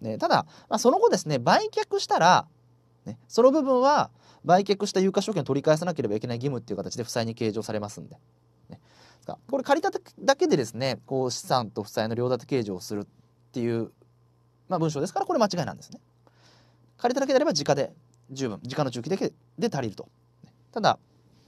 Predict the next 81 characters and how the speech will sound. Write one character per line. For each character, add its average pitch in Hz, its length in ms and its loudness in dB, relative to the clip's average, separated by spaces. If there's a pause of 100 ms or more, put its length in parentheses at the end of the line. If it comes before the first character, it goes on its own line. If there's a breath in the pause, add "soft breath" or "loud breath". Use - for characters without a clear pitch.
(440 soft breath)
そ - 140 -4
の 233 100 6
後 208 80 2
売 214 220 6
却 302 240 -2
し - 40 -8
た 302 80 0
時 302 160 -4
に 214 60 -2
初 170 240 -4
め 233 120 -2
て、 220 320 0 (1040 soft breath)
え 98 100 -8
ー、 87 40 -16
ま 131 80 -4
あ、 - 20 -2
売 139 180 2
却 147 140 -4
借 135 260 -6
り - 20 -6
入 127 160 -2
れ - 100 -20
有 123 140 -10
価 123 100 -6
証 127 140 -6
券 98 100 -6
な 71 80 -12
ん - 40 -20
か - 80 -18
が - 60 -14
で - 60 -16
す - 60 -16
ね、 180 120 -10 (200)
え 110 120 -8
ー、 - 40 -8
出 101 80 -8
て - 80 -18
く - 100 -8
る - 60 -14
と - 100 -20 (160)
い 101 80 -8
う 98 60 -6
形 123 240 -8
に 220 60 -2
な 139 80 -2
り 113 80 -6
ま 92 100 -12
す - 120 -20
ん - 60 -20
で。 - 80 -20 (760 soft breath)
ま - 80 -8
あ、 - 20 -8
借 160 180 0
り 156 60 -6
た 160 140 2
後 160 160 -4
に 107 60 -6
ね、 104 120 -10 (140)
売 127 180 -2
却 127 220 -6
す - 120 -8
る 262 120 -4
っ - 0 -
て - 280 -8
い 139 60 0
う 123 40 -2
部 120 100 -6
分 101 200 -10
と 233 200 2
借 127 180 -2
り 120 40 -2
る 123 60 0
だ 113 80 2
け 185 120 -2
っ - 20 -14
て - 120 -8
い 247 40 -4
う 320 40 -2
の - 20 0
は 190 60 -4
違 - 120 -12